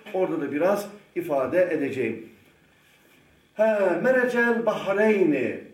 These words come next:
Allah iki denizi saldı, ersele. Hangi iki deniz? El azbe vel milha.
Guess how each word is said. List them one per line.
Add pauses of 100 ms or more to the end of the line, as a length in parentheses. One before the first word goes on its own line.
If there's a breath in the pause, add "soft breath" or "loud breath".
(120)
Allah (120)
iki
denizi
saldı,
ersele. (480 soft breath)
Hangi
iki
deniz? (140)
El
azbe
vel
milha.